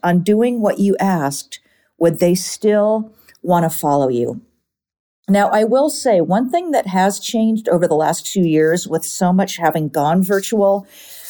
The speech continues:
there's more emphasis on communication and tone because people are communicating far less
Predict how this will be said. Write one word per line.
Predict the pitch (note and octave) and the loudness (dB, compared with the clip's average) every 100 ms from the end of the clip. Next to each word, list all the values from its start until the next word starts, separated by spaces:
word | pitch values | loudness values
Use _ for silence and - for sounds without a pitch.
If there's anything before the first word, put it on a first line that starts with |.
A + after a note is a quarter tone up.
| - _ - | -20 _ 0
there's | F#3+ F#3 | 2 2
more | F#3 F3+ G3 A3 - | 2 4 4 2 0
emphasis | F#3+ F#3+ G3 F#3+ G3+ F#3+ F#3+ - - | -2 -2 -4 -4 0 0 0 -8 -4
on | E3+ E3 | -2 -2
communication | - - F#3 F3 F#3+ G3+ - F#3+ F3 F3 F#3+ E3 E3+ E3+ _ _ - | -4 -2 2 2 2 0 -2 0 0 0 -4 -2 -2 -4 _ _ -2
and | E3+ E3 | 0 0
tone | - - G#3 A#3+ G#3 B2 B2+ B2+ _ _ _ _ _ - _ | -4 -2 0 2 0 -2 -8 -14 _ _ _ _ _ -20 _
because | - F#3+ G3+ F3+ F3 | 0 2 4 2 0
people | - G#3+ G#3+ A3 | -2 -2 0 0
are | |
communicating | A3 - G3 G3 F#3+ G3 E3+ E3 D#3 D#3 D#3+ _ - | -2 -2 0 2 0 0 0 0 0 -2 -4 _ -14
far | - - F#3 G3+ | -8 0 2 2
less | G3+ E3+ D3 D#3 - - | 2 0 0 -2 -8 -12